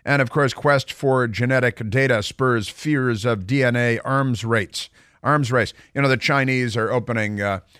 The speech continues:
clinics all over America for vaccines, but really they're collecting D N A. because they're building biological warfare agents at the Wuhan Institute of Virology, and they need more information.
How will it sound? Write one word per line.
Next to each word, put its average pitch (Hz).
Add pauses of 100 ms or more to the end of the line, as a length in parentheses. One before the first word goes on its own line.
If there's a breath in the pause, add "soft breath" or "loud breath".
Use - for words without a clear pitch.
(140 soft breath)
clinics 139
all 127
over 117
America 113 (340 soft breath)
for 113
vaccines, 123
but 113
really 131
they're 120
collecting 117
D 120
N 110
A. 120 (520 soft breath)
because 120
they're 131
building 143
biological 131
warfare 127
agents 101
at 104
the 110
Wuhan 123
Institute 117
of 101
Virology, 113 (480 soft breath)
and 104
they 113
need 117
more 107
information. 101